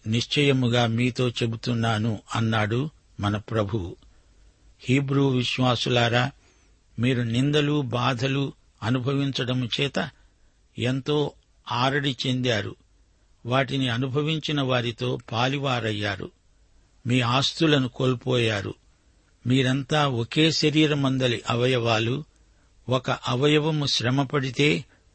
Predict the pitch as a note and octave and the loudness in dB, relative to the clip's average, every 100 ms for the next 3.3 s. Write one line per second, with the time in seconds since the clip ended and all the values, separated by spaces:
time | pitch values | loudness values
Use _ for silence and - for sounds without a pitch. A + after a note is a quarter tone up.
0 | - - B2+ D3 D#3 D#3 D3 B2+ C3 D3 | -8 -2 4 6 4 4 2 2 2 2
1 | E3+ D3+ C3 C3+ C#3+ - D3+ - C3 B2+ | 2 2 2 2 0 0 0 0 -2 0
2 | B2+ - A#2+ C3+ B2+ B2+ A#2+ B2+ A#2+ A2+ | 0 0 -2 -2 -2 -6 -4 0 0 0
3 | A2 A#2 A#2+ | -2 -2 -4